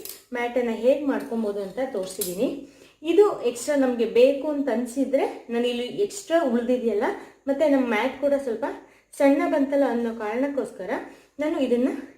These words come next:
ಹೀಗೆ ರೌಂಡ್ ಸುತ್ತರಿಸಿದ್ದೀನಿ. ಇಲ್ಲ ಅಂತಂದ್ರೆ ನೀವು ಇದನ್ನ ಹಾಕೋ ಅವಶ್ಯಕತೆ ಇರೋದಿಲ್ಲ, ಇಷ್ಟಕ್ಕೆ ಬೇಕಾದ್ರೂ ಕೂಡ ಮುಗಿಸ್ಬೋದು. ಇದರಲ್ಲಿ ಧೂ-, ಅಂದ್ರೆ ಕಾಲದಲ್ಲಿ ಧೂಳು ಏನಾದ್ರು ಇದ್ರೆ ಅದು ಚೆನ್ನಾಗಿ ಧೂಳು ಹೋಗುತ್ತೆ. ಮತ್ತೆ ನೀರು ಕೂಡ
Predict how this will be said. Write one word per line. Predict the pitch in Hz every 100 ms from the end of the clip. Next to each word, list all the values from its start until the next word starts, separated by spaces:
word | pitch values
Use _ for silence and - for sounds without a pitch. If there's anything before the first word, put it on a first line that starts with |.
| -
ಹೀಗೆ | 226 202 233
ರೌಂಡ್ | 208 240 294 381 - -
ಸುತ್ತರಿಸಿದ್ದೀನಿ. | 285 277 262 247 233 196 202 349 - - - -
ಇಲ್ಲ | 339 440 427
ಅಂತಂದ್ರೆ | 285 202 208 208 415 - - _ 285
ನೀವು | 294 285 -
ಇದನ್ನ | 262 285 277 247
ಹಾಕೋ | 208 190 247 285
ಅವಶ್ಯಕತೆ | 240 233 - 277 277 233
ಇರೋದಿಲ್ಲ, | 196 180 196 285 - - _ -
ಇಷ್ಟಕ್ಕೆ | 349 - 359 349 285
ಬೇಕಾದ್ರೂ | 220 214 202 190
ಕೂಡ | - 196 294 453 - - 226
ಮುಗಿಸ್ಬೋದು. | 214 - - 202 226 285 - - _
ಇದರಲ್ಲಿ | 277 254 262 269
ಧೂ-, | 240 262 254 262
ಅಂದ್ರೆ | 208 202 202 190
ಕಾಲದಲ್ಲಿ | 214 247 262 262 262 262 -
ಧೂಳು | 254 247
ಏನಾದ್ರು | 233 220 208
ಇದ್ರೆ | 208 214 320 - - -
ಅದು | 269 302
ಚೆನ್ನಾಗಿ | - 262 226 254 285 262
ಧೂಳು | 240 233
ಹೋಗುತ್ತೆ. | 214 202 202 277 339 - - _
ಮತ್ತೆ | 302 294 330
ನೀರು | 285 359 415 427
ಕೂಡ | 269 233